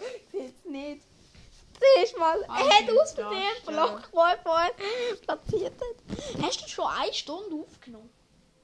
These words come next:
Speaker 2: Kannst schauen.
Speaker 1: Ah, erst vierunddreißig Minuten.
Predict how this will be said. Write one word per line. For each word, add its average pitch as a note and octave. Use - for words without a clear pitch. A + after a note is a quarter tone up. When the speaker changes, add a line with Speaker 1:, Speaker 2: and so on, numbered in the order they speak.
Speaker 2:
Kannst A#3+
schauen. C4
Speaker 1:
Ah, E4
erst D4+
vierunddreißig D4
Minuten. E4